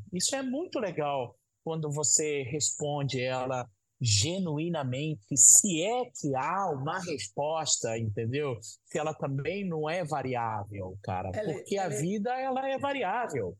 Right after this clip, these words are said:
Speaker 2: Ela é difícil essa pergunta, eu vou te dizer. A, pra quem tá nos ouvindo sabe que esse episódio,
Speaker 1: <laughs>
Speaker 2: esse episódio tá indo no ar na sexta-feira, mas nós estamos numa segunda-feira de manhã gravando isso.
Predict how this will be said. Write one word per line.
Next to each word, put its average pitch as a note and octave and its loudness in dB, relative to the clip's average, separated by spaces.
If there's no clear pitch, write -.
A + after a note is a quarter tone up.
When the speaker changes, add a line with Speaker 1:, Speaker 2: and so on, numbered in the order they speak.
Speaker 2:
Ela F#3+ -2
é G3 -2
difícil B3+ -2
essa G#3 -2
pergunta, G3 -4
eu F3+ -2
vou E3+ -4
te F3+ -4
dizer. F#3 -2
A, F3 -4
pra F#3 -4
quem G3+ -6
tá A#3+ -4
nos A3 -2
ouvindo G#3+ -2
sabe A3+ -2
que A3+ -4
esse G#3+ -2
episódio, F#3+ -2
Speaker 1:
<laughs> - -14
Speaker 2:
esse A3 0
episódio G#3 -2
tá G#3+ -2
indo G3 -4
no G3+ -2
ar F3+ 0
na F#3 -2
sexta-feira, C#4 -2
mas B3+ 0
nós B3+ -2
estamos C4+ 2
numa C#4 -2
segunda-feira D4 -2
de C4+ -2
manhã A#3+ -2
gravando C4 -4
isso. A#3+ 0